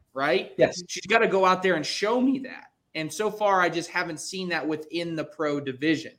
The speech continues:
Speaker 1: So I,
Speaker 2: All right.
Speaker 1: I, I hold back. I, I'm, I'm taking her out. I gotta put Moppin in there. I think
Speaker 2: Moppin?
Speaker 1: Moppin's,
Speaker 2: Okay.
Speaker 1: Moppin's a, a, a sh-, a shoo-in for me. Um,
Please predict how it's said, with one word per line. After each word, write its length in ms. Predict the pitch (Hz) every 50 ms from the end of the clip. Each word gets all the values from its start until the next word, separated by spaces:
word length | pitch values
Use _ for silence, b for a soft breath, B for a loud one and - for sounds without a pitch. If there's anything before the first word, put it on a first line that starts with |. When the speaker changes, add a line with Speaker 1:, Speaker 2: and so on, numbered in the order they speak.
| _
Speaker 1:
So 680 | - - - 156 147 143 143 139 139 139 139 139 - - - _ _ _ _ _ _ _ _ - -
I, 220 | 143 147 156 151
Speaker 2:
All 60 | 147
right. 260 | 117 104 90 - - - -
Speaker 1:
I, 260 | 147 170 - - 175
I 40 | 175
hold 300 | 170 165 196 214 208 -
back. 260 | 202 202 202 190 185
I, 120 | 175 185 170 -
I'm, 180 | 180 196 214 -
I'm 200 | 170 190 196 185
taking 280 | 196 208 196 - 180
her 140 | 170 165 175
out. 160 | 170 165 160
I 80 | 160 170
gotta 160 | 175 190 185
put 220 | 180 185 185 - 147
Moppin 420 | 160 160 160 165 160 156 139 135
in 140 | 135 131 127
there. 360 | 127 123 127 131 143 143 - _ _ _ _ _ _ _
I 100 | - 135
think 140 | 139 165 139
Speaker 2:
Moppin? 360 | 117 123 135 151 185 214 202
Speaker 1:
Moppin's, 120 | 165 135 147 143
Speaker 2:
Okay. 100 | 151 - - -
Speaker 1:
Moppin's 440 | 151 151 147 151 - 160 151 143 151
a, 320 | 147 139 139 135 131 135 - -
a, 260 | 143 131 - 135 131
a 40 | 131
sh-, 220 | - - - -
a 160 | - 135 127 127
shoo-in 460 | - - - 175 175 175 156 139 135
for 160 | - 147 139
me. 480 | 143 151 160 156 147 139 135 135 b b b b b b b -
Um, 600 | - 151 156 156 151 151 151 156 151 147 143 135